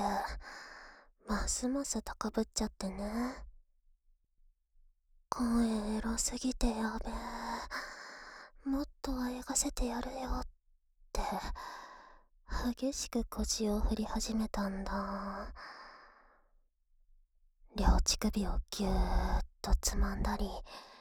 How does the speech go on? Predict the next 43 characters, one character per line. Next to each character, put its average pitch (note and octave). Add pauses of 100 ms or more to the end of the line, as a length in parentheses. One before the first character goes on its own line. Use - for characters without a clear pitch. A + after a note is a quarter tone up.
(640)
む A#3+
し -
ゃ B3+
ぶ B3
り B3+
つ -
く C4
よ A#3
う A3
に G#3
耳 G#3
を G#3+
舐 G3+
め G#3+
て -
き -
た F#3
り F#3
し -
て、 - (1600)
内 G3
を F3
感 F#3+
じ G3
さ -
せ G#3
よ G#3+
う -
と F#3+ (460)
必 -
死 -
な A3+
様 A3
子 -
だ A3
っ - (160)
た。 - (2750)
こ G#3
う C#4
い D4
う C#4
の G#3+
っ G3+